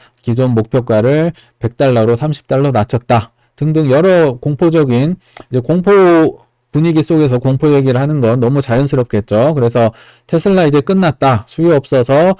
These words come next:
할인 많이 한 거다." 등등 얘기가 흘러나왔었고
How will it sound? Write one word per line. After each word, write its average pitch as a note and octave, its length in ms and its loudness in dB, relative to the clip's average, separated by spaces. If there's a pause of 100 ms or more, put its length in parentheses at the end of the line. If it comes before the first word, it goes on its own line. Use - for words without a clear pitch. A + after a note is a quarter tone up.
(120)
할인 D#3+ 320 -2
많이 C3+ 240 2
한 D#3 160 0
거다." C3+ 280 2
등등 C3+ 380 0
얘기가 B2+ 320 0
흘러나왔었고 B2+ 880 -2